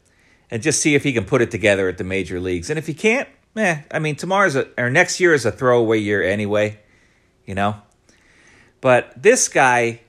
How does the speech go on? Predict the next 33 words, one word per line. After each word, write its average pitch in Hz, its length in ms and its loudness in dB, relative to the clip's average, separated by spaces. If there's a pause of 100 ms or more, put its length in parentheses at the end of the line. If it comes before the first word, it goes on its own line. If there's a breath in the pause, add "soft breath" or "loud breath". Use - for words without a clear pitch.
seems 127 380 -4
to 127 100 -2
deserve 104 340 0
a 95 60 -6
chance 90 440 -4
because 104 240 -10
at 110 100 -4
least 165 280 0
he's 147 200 -4
hitting 120 300 0
in 95 100 -8
the 92 60 -8
minor 95 360 -2
leagues. 95 560 -6 (520 soft breath)
Unlike 165 440 2
some 151 200 0
of 127 80 0
the 110 120 2
other 110 180 4
guys 90 500 -2
like, 85 400 -6
um, 90 360 -6 (1400)
Swaggerty, 110 680 2
who 98 100 -6
was 98 140 -4
a 90 60 -6
first-round 104 680 0
talent, 85 460 -6 (800 soft breath)
but 107 340 2
he 110 140 -18
just 139 220 -6
never 127 280 4
really 110 500 2